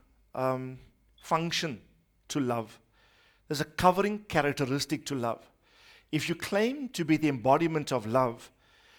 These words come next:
the love that you claim to have, which is God's love in you, should be so perfected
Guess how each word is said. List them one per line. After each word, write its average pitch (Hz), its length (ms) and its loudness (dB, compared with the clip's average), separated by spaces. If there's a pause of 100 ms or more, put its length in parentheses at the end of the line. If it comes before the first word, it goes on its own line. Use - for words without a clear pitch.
(140)
the 147 60 0
love 165 320 4
that 170 220 -2
you 170 420 -2
claim 175 360 -2
to 156 160 -2
have, 127 340 2
which 127 160 -6
is 127 100 -4
God's 143 360 6
love 127 180 2
in 117 140 -2
you, 127 380 2 (560)
should 175 200 0
be 151 120 2
so 214 280 6
perfected 165 760 -4